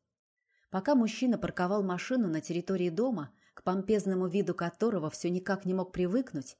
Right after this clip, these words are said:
где-то внутри так и подтачивал червь. Ревность это была,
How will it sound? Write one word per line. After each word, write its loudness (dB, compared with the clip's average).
где-то 2
внутри 2
так -6
и -2
подтачивал -4
червь. -8
Ревность 4
это -2
была, -4